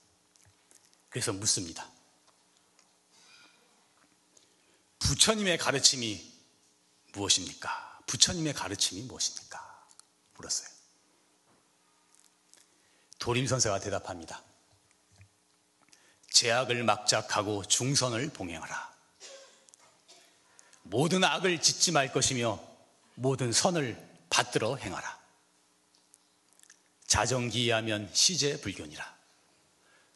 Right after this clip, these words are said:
스스로 그 마음을 깨끗이 하면 그것이 모든 부처님의 가르침이니라 그러셨어요. 이것이 칠불통계인 것입니다. 칠불통계.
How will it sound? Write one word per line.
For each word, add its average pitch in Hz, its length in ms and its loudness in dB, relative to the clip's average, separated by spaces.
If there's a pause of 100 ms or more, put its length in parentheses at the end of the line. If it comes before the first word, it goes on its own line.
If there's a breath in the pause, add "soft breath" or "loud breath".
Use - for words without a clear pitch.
(140 soft breath)
스스로 185 460 6
그 180 100 -2
마음을 185 560 2
깨끗이 - 440 2
하면 98 300 -4 (960 loud breath)
그것이 120 460 2
모든 165 400 2
부처님의 135 680 0 (100)
가르침이니라 - 680 -4 (600)
그러셨어요. - 400 -14 (1400 loud breath)
이것이 131 440 2
칠불통계인 139 840 2
것입니다. 87 340 -6
칠불통계. 127 960 -2